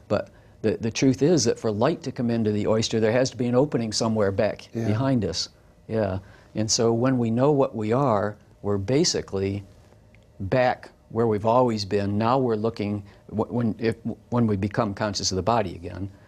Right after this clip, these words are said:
Speaker 1: we're looking into the oyster world, but we know, the mind knows that, uh, its source is really what's looking.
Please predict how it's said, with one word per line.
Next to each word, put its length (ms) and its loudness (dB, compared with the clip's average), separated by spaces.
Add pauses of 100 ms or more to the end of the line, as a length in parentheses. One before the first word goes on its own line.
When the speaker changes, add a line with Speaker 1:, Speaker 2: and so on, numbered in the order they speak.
(140)
Speaker 1:
we're 100 2
looking 380 0
into 260 2
the 260 -2
oyster 320 0
world, 300 2
but 180 -2 (200)
we 120 -2
know, 440 0
the 100 -6
mind 400 2
knows 480 -2 (480)
that, 240 -2
uh, 360 -6 (1120)
its 200 -4
source 460 4
is 160 -4
really 160 4
what's 200 0
looking. 360 -2